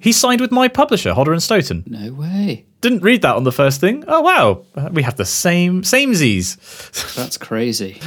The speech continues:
Speaker 1: That's nice.
Speaker 2: What a quirky connection.
Speaker 1: But, um, yes, yes, the last time we, we, we were in a pub. The other time, the, the other thing we should mention, if we're talking about our club-going days, was
Speaker 2: Mm.
Speaker 1: when we went to Timepiece on New Year's Day.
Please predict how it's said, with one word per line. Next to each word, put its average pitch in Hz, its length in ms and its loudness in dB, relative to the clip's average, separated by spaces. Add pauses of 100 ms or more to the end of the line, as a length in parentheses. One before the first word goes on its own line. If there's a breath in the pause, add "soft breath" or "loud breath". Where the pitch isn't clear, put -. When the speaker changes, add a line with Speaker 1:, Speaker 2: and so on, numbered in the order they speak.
(160)
Speaker 1:
That's - 180 -4
nice. 135 440 0 (160)
Speaker 2:
What 131 120 -8
a 139 120 -6 (420)
quirky 123 360 -6
connection. - 540 -12 (320)
Speaker 1:
But, - 240 -6
um, 117 220 -2
yes, 214 220 2
yes, 151 120 0
the - 60 -2
last 175 240 2
time 156 100 0
we, 135 80 0
we, 127 260 -2
we 127 140 -2
were 113 80 -2
in 113 60 -2
a 110 60 -4
pub. 82 360 -6 (200 loud breath)
The 139 80 4
other 202 140 2
time, 165 260 -2
the, 139 80 0
the 139 100 2
other 160 140 2
thing 120 340 0
we 117 100 2
should 113 180 -2
mention, 107 260 -2
if 90 100 -4
we're 107 60 4
talking 127 300 0
about 104 240 0
our 104 120 2
club-going 92 500 -2
days, 80 380 -4 (320 loud breath)
was 101 400 2
Speaker 2:
Mm. 107 100 -6
Speaker 1:
when 113 140 2
we 117 100 2
went 110 340 -2
to - 120 -8 (100)
Timepiece 135 960 -2 (500 loud breath)
on 101 640 0 (120)
New 123 540 0
Year's 147 420 0
Day. 101 800 0